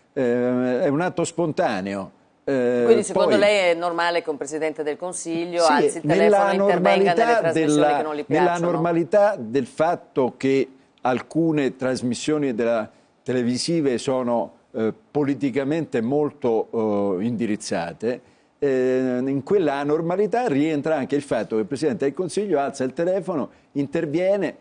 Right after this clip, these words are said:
Speaker 1: dice la sua, poi evidentemente, eh, una volta che ha finito di parlare viene, eh, duramente contestato da quel-, da una larga parte di quelli che stanno in quella trasmissione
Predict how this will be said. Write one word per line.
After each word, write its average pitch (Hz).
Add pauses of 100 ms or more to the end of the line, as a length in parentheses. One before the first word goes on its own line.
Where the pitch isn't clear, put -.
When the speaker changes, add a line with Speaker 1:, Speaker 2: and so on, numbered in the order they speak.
(140)
Speaker 1:
dice 143
la 151
sua, 196 (280)
poi 135
evidentemente, 120 (140)
eh, 110
una 127
volta 143
che 127
ha 135
finito 139
di 131
parlare 131
viene, 113 (220)
eh, 117
duramente 143
contestato 117
da 104
quel-, 110
da 113
una 110
larga 120
parte 110
di 104
quelli 107
che 101
stanno 107
in 104
quella 104
trasmissione 110